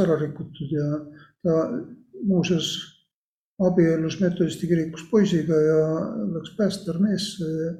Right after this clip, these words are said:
ja nad läks, elavad täna Norras.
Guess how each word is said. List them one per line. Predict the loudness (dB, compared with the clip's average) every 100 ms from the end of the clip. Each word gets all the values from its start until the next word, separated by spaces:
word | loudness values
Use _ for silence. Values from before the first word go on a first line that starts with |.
| -12 -20 _
ja | -4 -2
nad | -4 -6 -8 -2
läks, | -2 -2 2
elavad | 4 4 2 0
täna | 0 2 0 2
Norras. | 4 4 2 -8